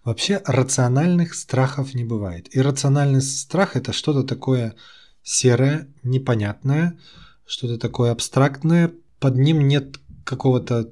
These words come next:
какого-то такого четкого основания. Так вот, если вы начнете копать этот страх,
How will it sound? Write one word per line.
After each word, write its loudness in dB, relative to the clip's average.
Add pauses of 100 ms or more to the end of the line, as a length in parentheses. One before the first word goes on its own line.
(140)
какого-то -8
такого -6
четкого -2
основания. -8
Так 0
вот, -2
если -4
вы 0
начнете 0
копать -2
этот -12
страх, -10